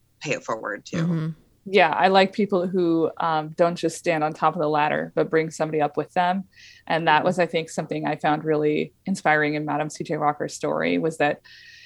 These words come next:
Speaker 3: she then turned around and put money into Black women entrepreneurs.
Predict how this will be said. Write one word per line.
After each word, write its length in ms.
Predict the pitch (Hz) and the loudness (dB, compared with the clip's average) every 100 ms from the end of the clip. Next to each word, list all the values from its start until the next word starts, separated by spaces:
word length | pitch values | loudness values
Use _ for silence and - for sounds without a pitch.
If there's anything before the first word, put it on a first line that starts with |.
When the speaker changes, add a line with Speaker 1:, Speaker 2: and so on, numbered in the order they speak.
| - | -14
Speaker 3:
she 220 | - 208 | 2 4
then 280 | 170 170 175 | 6 4 2
turned 300 | - 180 170 | -4 -4 -2
around 600 | 156 156 151 143 143 - | -2 0 2 4 2 -2
and 320 | 165 151 139 - - | -4 -2 -2 -6 0
put 200 | 190 - | 0 0
money 440 | 170 170 165 156 147 | 0 2 2 -4 -4
into 520 | 165 156 - 156 156 - _ _ _ | -6 -6 -6 -4 -6 -10 _ _ _
Black 380 | 175 160 160 - | 2 2 2 0
women 320 | 170 165 156 | -4 -4 0
entrepreneurs. 920 | 143 147 165 160 139 - - 185 - | 0 0 -4 -6 -6 -4 -6 -8 -10